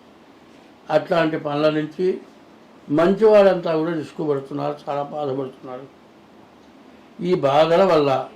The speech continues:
జ్యోతిష్యాన్ని విమర్శిస్తున్నారు, జ్యోతిష్యం చెప్పే వాళ్ళని విధి-, విమర్శిస్తున్నారు,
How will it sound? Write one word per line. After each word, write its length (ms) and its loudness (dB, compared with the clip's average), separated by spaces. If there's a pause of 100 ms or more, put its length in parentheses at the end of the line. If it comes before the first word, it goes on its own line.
(680)
జ్యోతిష్యాన్ని 760 4
విమర్శిస్తున్నారు, 880 -8 (800)
జ్యోతిష్యం 540 0
చెప్పే 360 -4
వాళ్ళని 400 -2
విధి-, 260 -6
విమర్శిస్తున్నారు, 840 -6